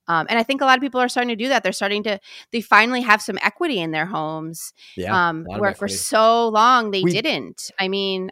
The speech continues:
Speaker 1: I bought my house in
Speaker 2: <clears throat>
Speaker 1: two thousand and five and I finally, like, have something to chew on where it's like, you've no longer feel like you're strangled, like, being strangled. So, um, it is an interesting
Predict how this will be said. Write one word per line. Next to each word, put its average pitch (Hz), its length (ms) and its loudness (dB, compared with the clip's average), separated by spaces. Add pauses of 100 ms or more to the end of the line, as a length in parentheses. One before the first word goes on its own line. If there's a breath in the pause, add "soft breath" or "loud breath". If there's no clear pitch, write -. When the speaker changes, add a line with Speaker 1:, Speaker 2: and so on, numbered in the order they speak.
Speaker 1:
I 240 100 6
bought 294 180 2
my 269 100 0
house 254 240 2
in 196 60 -12
Speaker 2:
<clears throat> - 40 -10
Speaker 1:
two 160 100 -8
thousand 220 280 -2
and 185 120 -4
five 196 340 4
and 185 80 -2
I 170 120 -2 (180)
finally, 185 920 0
like, 170 220 -2
have 165 460 0
something 165 440 -8
to 160 80 -14
chew 170 380 -4
on 120 420 -6 (560 loud breath)
where 175 440 2
it's - 340 -6
like, 180 160 -8
you've 185 220 -10
no 196 180 -6
longer 185 300 -4
feel 165 320 -6
like 143 200 -6
you're 147 100 -12
strangled, 160 760 -6
like, 156 220 -8
being 151 180 -10
strangled. 156 840 -8
So, 165 460 -2 (460 loud breath)
um, 170 360 -4 (140)
it 208 80 0
is 240 140 0
an 240 80 -4
interesting 196 720 -6